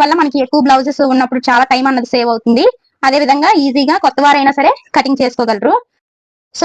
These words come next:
వీడియోని అయితే ఎక్కడ స్కిప్ చేయకండి, కొత్త వారికి కూడా చాలా ఈజీగా అర్థమవుతుంది. ఇక్కడ నేను డబుల్ ఫోల్డింగ్ చేశాను కదా, రెండు బ్లౌజ్ పీసులు ఇవి లైనింగ్లు ఒకదాని మీద ఒకటి పెట్టుకున్నాను. ఇలా మనం మూడు బ్లౌజుల వరకు కూడా కటింగ్ అన్నది చేసుకోవచ్చు. So ఇలా ఒకదాని మీద ఒకటి పెట్టాను కదా, ఇప్పుడైతే మనం స్ట్రైట్ స్కేల్ తీసుకోవాలి.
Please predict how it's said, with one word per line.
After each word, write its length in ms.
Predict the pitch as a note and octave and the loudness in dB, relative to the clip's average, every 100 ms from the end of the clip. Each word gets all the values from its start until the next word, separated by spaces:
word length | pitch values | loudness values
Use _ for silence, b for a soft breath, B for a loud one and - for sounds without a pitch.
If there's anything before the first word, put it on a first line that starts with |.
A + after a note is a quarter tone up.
| D4+ | -2
వీడియోని 240 | D4+ F4 | 0 0
అయితే 120 | D#4 F4 | 0 -2
ఎక్కడ 140 | - D#4 | -2 -2
స్కిప్ 260 | D#4 C#4 - | -2 -4 -2
చేయకండి, 300 | C#4+ B3+ D#4+ | -2 -2 -2
కొత్త 120 | D#4+ C#4+ | -2 0
వారికి 140 | D4+ D4 | -2 -2
కూడా 100 | E4+ | -2
చాలా 160 | C4+ C#4 C4+ | 0 0 0
ఈజీగా 220 | C4+ D4+ C#4 | 0 0 0
అర్థమవుతుంది. 480 | B3+ C4 A#3+ A#3 F4+ B4+ b - | 0 -2 0 0 0 -4 b -4
ఇక్కడ 120 | E4 | 0
నేను 120 | D#4 C#4 | 2 2
డబుల్ 140 | C4+ E4 | 0 0
ఫోల్డింగ్ 240 | E4 D#4 | 2 2
చేశాను 200 | C#4 C#4 B3 | 0 0 0
కదా, 100 | E4 | 0
రెండు 140 | C4 B3 | 0 0
బ్లౌజ్ 200 | B3 C4 | 0 0
పీసులు 200 | E4 B3 A#3+ | -2 -2 0
ఇవి 80 | A#3 | 0
లైనింగ్లు 360 | B3+ C#4+ A#3 A#3+ | 0 0 0 0
ఒకదాని 220 | A#3+ D4+ | 0 -2
మీద 100 | D4 | -2
ఒకటి 160 | C4 C#4 | -2 -2
పెట్టుకున్నాను. 360 | B3 C4 A3+ C#4+ | -4 -4 -2 0
ఇలా 120 | C4+ C4 | 0 0
మనం 120 | B3+ | -2
మూడు 140 | B3 B3 | -2 0
బ్లౌజుల 220 | A#3+ C#4 C#4 | 0 0 -2
వరకు 120 | - C#4 | -2 -2
కూడా 100 | D#4 | -2
కటింగ్ 200 | B3 C4+ | -2 -2
అన్నది 160 | C4 B3 | -2 -2
చేసుకోవచ్చు. 420 | - A#3+ G3 A#3 G#4+ b _ - | -2 -4 -2 0 0 b _ -6
So 60 | F4 | -2
ఇలా 120 | D#4 D#4+ | -2 -2
ఒకదాని 200 | D#4 E4 | -2 -2
మీద 60 | D#4 | -2
ఒకటి 160 | D4+ C#4+ | -4 -6
పెట్టాను 260 | C#4+ C#4 | -6 -4
కదా, 80 | B3+ | -4
ఇప్పుడైతే 240 | D#4+ C4+ D#4 | -4 -2 0
మనం 100 | D#4 - | 0 2
స్ట్రైట్ 260 | C#4+ C4+ | 0 2
స్కేల్ 180 | - D#4+ B3+ | 0 -2 -2
తీసుకోవాలి. 400 | - B3+ G3+ | 0 0 0